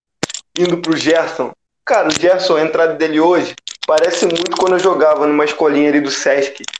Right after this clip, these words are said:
que eu pagava, então o treinador tinha que me colocar no finalzinho. Então a entrada dele foi mais ou menos isso, entrou só pra falar que entrou, porque o Everton Ribeiro machucou, e sentou um chute ali que eu xinguei ele pra caralho, que tava muito longe, e foi só isso.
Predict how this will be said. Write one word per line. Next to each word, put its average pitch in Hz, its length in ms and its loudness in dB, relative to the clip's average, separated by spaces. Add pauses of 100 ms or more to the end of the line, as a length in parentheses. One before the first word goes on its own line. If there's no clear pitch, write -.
(140)
que 180 120 2
eu 175 100 0
pagava, 156 600 2
então 160 380 2
o 165 40 2
treinador 165 380 2
tinha 202 180 0
que 208 80 -6
me 208 80 0
colocar 196 440 2
no - 80 -2
finalzinho. 170 500 0 (560)
Então 262 200 0
a 262 80 2
entrada 240 300 2
dele 214 240 4
foi 240 80 4
mais 226 220 2
ou 233 80 4
menos 233 220 4
isso, 190 220 -2
entrou 196 280 2
só 202 160 0
pra - 160 -2
falar - 240 2
que - 140 -2
entrou, 180 360 2
porque - 160 -2
o 170 60 4
Everton 170 320 0
Ribeiro 160 240 0
machucou, 165 580 0 (420)
e - 100 -4
sentou 202 420 2
um 202 40 4
chute 208 360 -2
ali 180 160 0
que - 80 -2
eu 208 40 2
xinguei 175 420 0
ele 175 100 0
pra 175 160 -2
caralho, 175 400 2
que - 60 -4
tava 170 220 0
muito 180 260 0
longe, 214 540 2
e - 40 -4
foi 214 160 -4
só 196 180 0
isso. - 240 -4